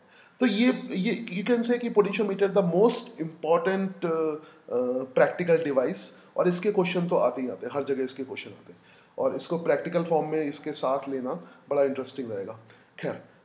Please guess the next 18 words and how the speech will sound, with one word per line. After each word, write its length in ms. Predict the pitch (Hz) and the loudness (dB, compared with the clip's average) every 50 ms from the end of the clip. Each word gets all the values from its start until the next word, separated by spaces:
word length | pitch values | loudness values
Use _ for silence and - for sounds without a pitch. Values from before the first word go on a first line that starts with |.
| _ - | _ 4
तो 100 | 196 190 | 4 4
यहाँ 460 | 175 - 160 170 151 - 208 240 240 | 4 2 2 2 2 4 4 4 4
पर 340 | 240 - - - 214 226 262 | 2 0 4 6 6 6 6
हमने 680 | - - - 165 156 151 143 143 139 147 175 226 254 - - - - _ _ - - | 2 0 0 -2 -2 -2 -2 -2 -2 0 0 -2 -4 -6 -12 -20 -20 _ _ -10 -6
एक, 360 | 143 151 160 160 156 - 165 | -4 -4 -4 -6 -6 -2 2
अ, 1120 | 160 160 156 156 156 156 156 151 151 147 151 156 151 - - - - - _ _ _ - 127 | 4 6 6 6 6 4 4 4 4 2 2 -2 -4 -8 -16 -20 -20 -20 _ _ _ -12 -6
ये 100 | 143 151 | -4 -2
लगा 220 | 160 165 156 156 | 0 2 2 2
दिया, 240 | 143 - 151 151 151 151 - - - - _ | 0 0 -2 -4 -4 -4 -8 -16 -20 -16 _
क्या 100 | - 151 | 0 2
लगा 200 | 143 147 135 139 | 2 2 2 0
दिया, 220 | 139 156 180 190 185 | -2 -2 -4 -6 -6
हाई 240 | - - - 165 185 | -4 4 4 4 6
voltage 440 | 175 - 170 151 - 160 160 160 - | 6 2 0 0 0 -4 -6 -6 -6
की 80 | - | -2
battery 300 | 175 139 107 - - 120 | 0 0 0 0 -4 -10
लगा 180 | 110 95 85 85 | -12 -12 -12 -16
दी, 360 | 80 - - - _ _ - | -20 -20 -20 -20 _ _ -20